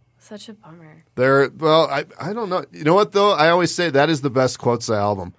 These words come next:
Speaker 2: That's
Speaker 1: Mm-hmm.
Speaker 2: basically a Quotza
Speaker 1: It
Speaker 2: album.
Speaker 1: really is. It's a great album.
Speaker 2: Yeah, with
Speaker 1: Yeah.
Speaker 2: featuring John Paul Jones.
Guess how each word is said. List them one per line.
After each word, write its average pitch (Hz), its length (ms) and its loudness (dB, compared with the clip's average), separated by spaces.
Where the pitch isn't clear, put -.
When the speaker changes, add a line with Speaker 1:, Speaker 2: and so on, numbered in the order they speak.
Speaker 2:
That's 139 280 -4
Speaker 1:
Mm-hmm. 165 100 4
Speaker 2:
basically 151 420 2
a 131 40 4
Quotza 139 340 -2
Speaker 1:
It - 60 -2
Speaker 2:
album. 92 120 -4
Speaker 1:
really 330 280 -4
is. 247 200 -4
It's 202 140 -12
a 196 60 -12
great 180 240 -12
album. 156 340 -12
Speaker 2:
Yeah, 107 220 -2
with 120 180 -2
Speaker 1:
Yeah. 156 140 -6
Speaker 2:
featuring 135 360 2
John 113 220 4
Paul 110 220 2
Jones. 98 400 -4